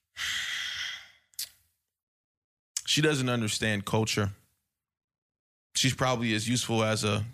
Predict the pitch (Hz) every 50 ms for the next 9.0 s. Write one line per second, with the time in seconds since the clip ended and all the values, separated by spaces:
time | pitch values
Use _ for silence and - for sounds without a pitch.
0 | - - - 127 117 120 120 - 113 107 104 - 107 104 - 95 95 95 - -
1 | - - - 107 107 95 - - - _ _ _ _ _ _ - - - - -
2 | - 139 123 120 117 113 107 - - - - _ 156 - - - 131 113 - -
3 | - - _ - 156 - - 156 139 135 131 123 117 - - 131 120 - 113 110
4 | 110 120 147 147 123 - - - - - - 156 151 131 117 160 170 123 - -
5 | - 160 170 196 196 208 180 143 - 151 185 196 - - 202 160 139 160 147 156
6 | 156 151 139 143 127 123 113 107 131 151 147 120 135 135 131 - - 131 120 -
7 | 120 110 - - 135 131 127 - - 117 113 - - - - - _ - 120 131
8 | 135 143 - - 117 110 - 117 110 117 117 113 120 120 117 117 117 113 104 -